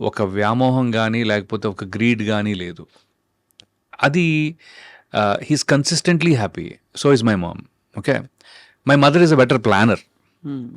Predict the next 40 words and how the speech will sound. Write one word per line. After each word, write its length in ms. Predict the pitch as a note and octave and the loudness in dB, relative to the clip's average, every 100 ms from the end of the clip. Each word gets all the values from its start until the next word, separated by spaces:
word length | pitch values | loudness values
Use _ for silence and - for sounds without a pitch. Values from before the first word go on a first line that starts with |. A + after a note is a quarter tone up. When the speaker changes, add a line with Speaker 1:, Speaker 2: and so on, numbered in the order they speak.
| - - | -18 -4
Speaker 1:
ఉన్న 160 | A#2+ D3 | 2 6
దాంట్లో 520 | D#3 D3+ D#3 E3 C3+ | 6 6 6 4 2
she 240 | B2 C3+ | 0 0
is 200 | A#2+ A2+ | 0 0
better 240 | G#2+ A2 C3+ | 0 2 2
planner 360 | B2 A#2 B2 | 2 2 4
than 200 | A#2+ A#2 A2+ | 2 2 2
my 100 | A2 | 0
father, 400 | F#2+ F2+ F#2+ E3 A3+ - G2+ G2+ | 2 0 0 -2 -6 -10 -2 0
I 120 | G2 | 2
guess. 240 | C#3 - - - - - - A#2 | 0 -2 -12 -20 -20 -20 -10 2
But, 320 | C3 B2+ A#2 | 2 2 2
ఆ, 280 | G2+ F#2+ F2+ C3 | 4 2 2 4
father 260 | D3 E3 D#3 | 6 6 4
is 60 | |
very 240 | B2 C#3 A#2 | 4 2 4
happy 600 | A2 A2+ G#2+ F#2 F2 F2+ | 2 0 -4 -4 -8 -4
go 140 | G2+ F#2 | -2 -2
lucky 200 | F#2 F2+ | -6 -8
type 200 | F2 F2 | -8 -10
అన్నమాట. 300 | E2+ E2+ - | -14 -14 -16
Speaker 2:
Hmm. 480 | - - C#3 B2+ C3 | -20 -20 -18 -8 0
Speaker 1:
పని 160 | C#3+ D3+ | 2 4
చేసుకో-, 320 | D3 - C#3+ - | 2 0 -6 0
పని 220 | D3 F3+ | 2 4
అంటే 200 | E3 D#3+ C3 | 4 2 2
చాలా 140 | B2 | 4
ఇష్టం. 320 | A2 - G2+ | 2 0 -8
అది 240 | F2+ A2 B2 | -2 -2 2
నాకు 320 | A#2+ C3 D#3+ | 2 2 2
మా 140 | C#3+ | 0
రా-, 200 | A#2+ A#2+ | 2 2
నా 180 | A2+ A2+ | 2 -2
తమ్ముడికి 400 | A2 A2 A#2+ A#2+ | 0 0 -2 -4
కూడా 240 | G#2+ A#2+ A2+ | -2 2 2
అబ్బేసింది. 600 | F#2 G2 F2+ E2 - - _ _ | 2 -2 -2 -12 -16 -20 _ _
వర్కహా-, 520 | G2+ G#2 G#2 B2 A#2+ G2+ | -2 -2 2 4 4 2
being 260 | A#2+ A#2+ | 0 2
workaholic 500 | G#2+ G#2 A#2 A2 F#2+ - | 0 4 4 6 4 -2
టైప్‌లో. 320 | - A2+ - | -6 -6 -10